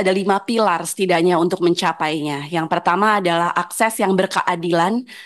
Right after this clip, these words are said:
ke sekolah yang berkualitas dan terjangkau. Jadi di sini sekolah kami, eh,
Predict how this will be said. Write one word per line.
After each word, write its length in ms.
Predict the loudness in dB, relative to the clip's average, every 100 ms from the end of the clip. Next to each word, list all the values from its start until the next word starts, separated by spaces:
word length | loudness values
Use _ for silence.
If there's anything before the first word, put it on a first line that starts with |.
| -10
ke 80 | -4
sekolah 560 | -2 0 2 2 0 -2
yang 180 | 0 2 0
berkualitas 1040 | -2 0 0 0 -2 -2 -2 -4 -8 -8
dan 240 | 0 2 2
terjangkau. 800 | 0 0 2 0 0 -2 -2 -6 -14 -20 -20 -20 -4
Jadi 200 | 0 2
di 80 | 2
sini 240 | 4 2 2
sekolah 600 | 0 2 2 -2 -6 -4
kami, 440 | 0 4 4 4
eh, 220 | 2 0